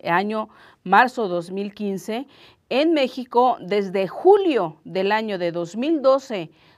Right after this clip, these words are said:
todavía en el año dos mil trece y dos mil catorce, eh, la revista Proceso estuvo haciendo indagaciones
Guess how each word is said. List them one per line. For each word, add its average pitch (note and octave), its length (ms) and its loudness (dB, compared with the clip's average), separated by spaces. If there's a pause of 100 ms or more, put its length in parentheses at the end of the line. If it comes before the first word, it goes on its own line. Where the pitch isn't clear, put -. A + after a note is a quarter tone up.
(120)
todavía C4 460 4
en B3 80 -4
el A3+ 140 -2
año G#3+ 260 -4
dos F3 240 -4
mil D#4 240 -2
trece A#3 540 -4 (280)
y B3+ 120 0
dos G3+ 280 -2
mil C4+ 240 -6
catorce, A#3 720 -4 (340)
eh, F#3 460 -2
la F3+ 140 0
revista F#3 340 -2
Proceso G#3+ 400 -10
estuvo G#3 280 -10
haciendo F#3+ 600 -8
indagaciones F3+ 880 -8